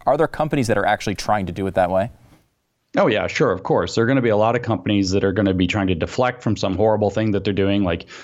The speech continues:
Speaker 2: you know, Disney and its blind eye toward the Chinese or whatever else. There's gonna be a lot of kind of deflection stuff, and it's all baked in at a deeper level, however, to these so-called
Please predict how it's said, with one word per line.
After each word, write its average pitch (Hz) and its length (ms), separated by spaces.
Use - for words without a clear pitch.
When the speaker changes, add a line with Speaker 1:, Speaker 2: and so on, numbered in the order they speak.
Speaker 2:
you 131 80
know, 113 100
Disney 104 520
and 98 120
its 92 80
blind 95 380
eye 95 140
toward 95 260
the 90 60
Chinese 98 580
or 90 60
whatever 95 400
else. 92 200
There's 131 100
gonna 180 100
be 151 100
a 127 40
lot 120 260
of 98 220
kind 110 160
of 92 80
deflection 110 640
stuff, 87 360
and 127 100
it's 139 120
all 175 140
baked 113 580
in 107 400
at 107 120
a 98 80
deeper 135 380
level, 104 260
however, 101 300
to 95 80
these 98 200
so-called 104 460